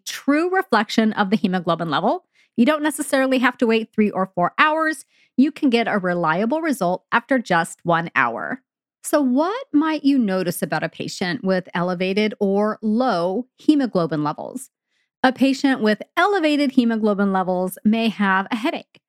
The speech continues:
may have hypertension, blurred vision, and fatigue. If the hemoglobin is especially high, the blood may be too viscous to travel effectively through tiny capillaries,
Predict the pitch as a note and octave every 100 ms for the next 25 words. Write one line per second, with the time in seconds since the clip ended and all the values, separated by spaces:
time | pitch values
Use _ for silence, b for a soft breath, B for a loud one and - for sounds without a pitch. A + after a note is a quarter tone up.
0 | _ _ - G#3+ A3 G3+ A3+ A3 - A3
1 | - A#3+ A#3 - B3 C4 C4 - - -
2 | _ _ - F#3+ G#3+ A3+ A3 G3+ B3+ G#3+
3 | D#3+ - F#3+ F#3+ G#3+ - B3 G3 - -
4 | _ _ _ _ A#3 A3 A3 C#4 D#4 B3
5 | G#3+ G#3+ G3 G3+ - G#3 G3+ - - G#3+
6 | B3+ - E4 D4+ D#4+ G4 G#3 G#3+ - _
7 | _ - A#3+ A#3+ B3+ D4+ - B3 A#3 A3
8 | G#3+ G#3 _ - - B3 B3 C4+ D4 _
9 | _ B3 B3 - - - - G#3 G3 -
10 | F3+ G3 - G3 - - C#4 - F4 D#4+
11 | E4+ D#4 A3 A3 - - F#3+ G3 - -
12 | A3 E3 E3+ G#3